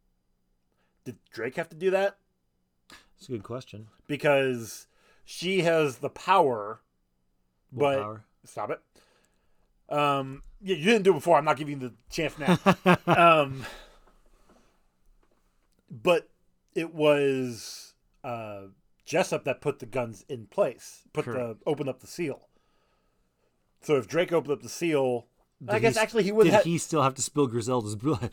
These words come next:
Speaker 2: <laughs>
Speaker 1: Well, uh, did he still have to s-, spill? 'Cause he's obviously connected as well. Maybe he did it.
Speaker 2: Maybe.
Speaker 1: We'll never know.
Speaker 2: Yeah.
Speaker 1: I'm asking questions that we don't need to know. Because she, she, her blood goes out and it opens up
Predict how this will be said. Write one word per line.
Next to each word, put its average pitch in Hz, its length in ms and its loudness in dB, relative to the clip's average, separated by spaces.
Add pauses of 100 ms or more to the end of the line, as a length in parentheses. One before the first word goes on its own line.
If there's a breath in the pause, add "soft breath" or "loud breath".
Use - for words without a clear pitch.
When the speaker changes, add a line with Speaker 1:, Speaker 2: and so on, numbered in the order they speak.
(180 loud breath)
Speaker 2:
<laughs> - 180 -20
Speaker 1:
Well, 254 200 6
uh, 190 80 4
did 175 240 0
he 180 120 0
still 175 200 0
have 147 100 2
to 120 80 -16
s-, - 220 -18 (280)
spill? 135 600 0 (140)
'Cause 131 140 -4
he's 175 260 -6 (160)
obviously 127 680 -2 (120)
connected 127 420 -6
as 104 80 -12
well. 151 300 4
Maybe 135 200 -4
he 127 100 -8
did 117 200 -8
it. 110 200 -10 (520 loud breath)
Speaker 2:
Maybe. 139 240 2
Speaker 1:
We'll 233 100 8
never 196 200 4
know. 127 180 -8 (100)
Speaker 2:
Yeah. 123 160 -2
Speaker 1:
I'm 226 120 4
asking 185 260 0
questions 139 360 0
that 135 120 0
we 139 60 -6
don't 139 220 0
need 131 220 -4
to 95 60 -20
know. - 200 -20 (1500 soft breath)
Because 147 240 0
she, 180 320 4
she, 175 480 -10 (160)
her 160 100 2
blood 165 380 4
goes 156 260 4
out 135 380 4
and 131 320 -2
it 135 240 -2
opens 135 340 -2
up 135 140 0